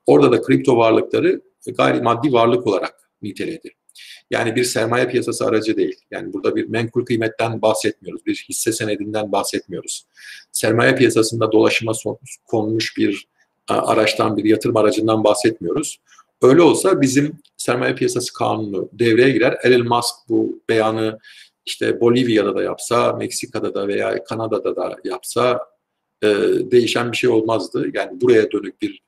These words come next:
spekülasyondan bahsedecek olsaydık, e, oradaki ceza hükümleri, yaptırımların uygulanması düşünülebilir, soruşturma açılabilirdi.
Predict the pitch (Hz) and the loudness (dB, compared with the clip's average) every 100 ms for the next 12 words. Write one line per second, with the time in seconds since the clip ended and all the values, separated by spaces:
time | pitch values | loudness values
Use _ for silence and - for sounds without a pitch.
0 | _ _ - - 110 - 104 104 113 107 | _ _ -12 -2 -2 0 -2 -2 -4 -6
1 | 107 107 107 110 104 110 - - 101 - | -2 -2 0 -2 -2 -4 -4 -4 -4 -2
2 | 101 120 180 _ _ _ - - _ 107 | -2 0 -4 _ _ _ -20 -20 _ -2
3 | 104 104 101 101 98 101 101 - _ - | 0 0 -2 -4 -4 -4 -6 -8 _ 2
4 | 143 - - 139 - - 123 113 127 120 | 4 4 0 0 -2 -2 0 2 4 2
5 | 107 101 95 110 113 104 - 113 110 127 | 0 -6 -6 -2 -2 -4 -6 -6 -4 -6
6 | - - - 107 104 113 107 - 117 113 | -6 -14 -12 -8 -4 -4 -6 -4 -2 -2
7 | 101 101 - 101 - 120 113 110 147 - | -4 -6 -10 -10 -10 -6 -4 -6 -4 0
8 | 110 - 113 113 - 110 107 107 110 - | 0 -2 -6 -4 -4 -2 -2 0 -2 -2
9 | - | -6